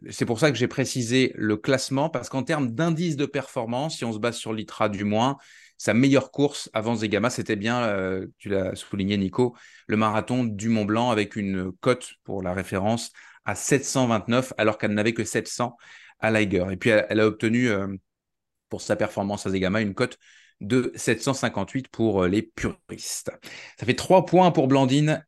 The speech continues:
et un point pour Nico. Blandine a d'ores et déjà gagné. La, la question bonus ne ser-, servira pas aujourd'hui, mais je vous pose quand même la question, puisque je comptabiliserai vraiment chacun des, des résultats à la fin.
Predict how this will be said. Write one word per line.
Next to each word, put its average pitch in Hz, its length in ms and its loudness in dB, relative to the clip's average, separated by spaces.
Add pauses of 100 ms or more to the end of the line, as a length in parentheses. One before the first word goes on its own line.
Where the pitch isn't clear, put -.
(140)
et 123 220 0
un 127 140 0
point 131 220 0
pour 120 160 -6
Nico. 110 460 -4
Blandine 104 300 -4
a 98 80 0
d'ores 104 280 0
et 107 60 4
déjà 104 260 2
gagné. 107 280 4
La, 117 100 4 (420)
la 113 120 -4
question 127 340 -2
bonus 123 340 0 (120)
ne 101 160 0
ser-, - 200 -10
servira 135 440 2
pas 120 60 2
aujourd'hui, 113 460 0 (220)
mais 160 140 6
je 156 60 4
vous 180 120 6
pose 175 220 4
quand 151 120 0
même 143 180 2
la 135 100 2
question, 135 420 -4 (160)
puisque - 220 2
je - 80 0
comptabiliserai 147 640 4
vraiment 135 300 4
chacun 139 500 -4
des, 104 260 0
des 107 100 0
résultats 110 560 0
à 104 40 6
la 101 100 0
fin. - 240 -8